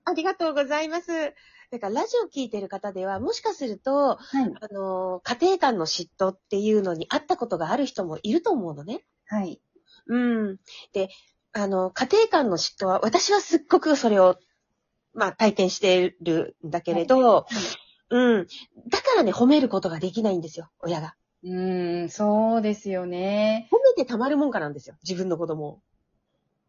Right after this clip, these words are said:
Speaker 2: いや、褒めだ-、褒められてないと思います。
Speaker 1: うん。
Speaker 2: 私たち世代とか、
Speaker 1: うん。
Speaker 2: もっとその親の世代っていうのは、
Speaker 1: うん。
Speaker 2: 親からは褒められてないですよね。
Speaker 1: そうなんですよね。ただ、あの、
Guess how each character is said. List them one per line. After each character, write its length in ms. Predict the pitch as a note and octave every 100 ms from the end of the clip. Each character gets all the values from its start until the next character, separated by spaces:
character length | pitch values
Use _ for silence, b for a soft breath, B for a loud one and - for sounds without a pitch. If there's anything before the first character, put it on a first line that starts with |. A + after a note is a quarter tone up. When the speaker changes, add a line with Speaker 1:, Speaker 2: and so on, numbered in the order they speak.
| -
Speaker 2:
い 60 |
や、 60 | A3
褒 120 | A3+
め 160 | C#4 F4+
だ-、 300 | D#4+ C4+ -
褒 100 | C4+
め 120 | D#4+
ら 140 | E4
れ 160 | E4 D#4+
て 160 | D#4+ F#3+
な 160 | B3+
い 360 | A3+ E3+ D#3 - _ _ _ -
と 60 | A3+
思 320 | G#3+ F#3 G3+
い 20 |
ま 100 | G#3+
す。 40 |
Speaker 1:
う 20 | G3
ん。 40 |
Speaker 2:
私 200 | F#3 G3
た 100 | F#3+
ち 80 | -
世 140 | G3
代 320 | F#3 D3+ C#3+
と 160 | - C#3
か、 220 | E3 D#3+
Speaker 1:
う 100 | A3
ん。 140 | F#3+ F3
Speaker 2:
も 120 | B3
っ 40 |
と 100 | -
そ 120 | F#3 D#3+
の 80 |
親 140 | D#3+ D#3+
の 80 | D#3+
世 120 | E3
代 200 | D3+ C#3+
っ 80 | - -
て 80 | C#3+
い 80 |
う 40 | C3+
の 120 | C3+
は、 260 | D#3 D3+ - -
Speaker 1:
う 60 | G#3+
ん。 160 | G3
Speaker 2:
親 240 | F#3 G#3+ C4
か 140 | A#3+
ら 120 | F#3+
は 140 | E3 D3
褒 160 | -
め 160 | E3+ F3+
ら 100 | G3
れ 80 | F#3
て 140 | -
な 180 | D3 E3+
い 60 | F#3
で 100 | E3
す 160 | -
よ 80 | C3
ね。 540 | B2+ C3+ C#3+ C#3+ C#3+ _ -
Speaker 1:
そ 100 | A3+
う 20 |
な 140 | G3
ん 40 | F3+
で 100 | D#3+
す 80 |
よ 100 | F3
ね。 340 | E3+ G3+ A3 A3+ B B B
た 120 | -
だ、 140 | D#4 C#4 B B B
あ 140 | - A#3
の、 500 | A#3 A3+ A3 A3